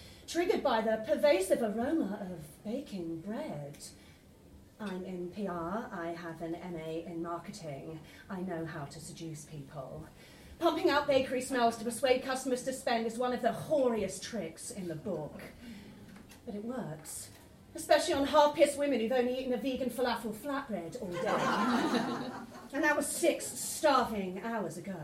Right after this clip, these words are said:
I practically stumble over the source of my temptation. An A-board outside a railway arch unit declares in an, uh, most unlovely design, "Artisan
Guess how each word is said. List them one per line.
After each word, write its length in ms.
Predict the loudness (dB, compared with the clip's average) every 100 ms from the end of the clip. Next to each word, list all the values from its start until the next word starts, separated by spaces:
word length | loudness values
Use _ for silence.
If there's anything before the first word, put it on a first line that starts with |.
| -10 -12 -14 -18 -16 -16 -16 -18 -20 -20 -20 -20 -8
I 140 | -2 -2
practically 840 | -4 0 2 2 -2 -2 2 2
stumble 800 | 0 -2 2 6 6 6 4 4
over 400 | 4 4 2 0 0
the 100 | -2
source 640 | -2 2 4 4 2 -4
of 200 | -4 -2
my 340 | -2 0 -2
temptation. 1000 | -4 -6 -8 -8 -8 -6 -6 -10 -10 -12 -14 -18 -20 -20 -20 -20 -12 -4
An 240 | 0 8
A-board 500 | 8 10 6 4 4
outside 460 | 0 -2 0 2 4
a 100 | 6
railway 480 | 6 6 6 4
arch 320 | 4 0 -2 -2
unit 240 | 0 0
declares 540 | -4 -6 -2 -2 -2 -4
in 360 | -4 -2 -2 -4
an, 340 | -6 -6 -4 -4
uh, 160 | -4 -6 -6
most 240 | -6 -6 -4
unlovely 840 | -2 0 0 -2 -4 -6 -6 -6 -8
design, 800 | -10 -8 -4 -2 -2 -2 -4 -10 -16 -20 -20 -20 -20 -8
"Artisan 800 | -2 -2 -2 -4 -4 -4 -4 -6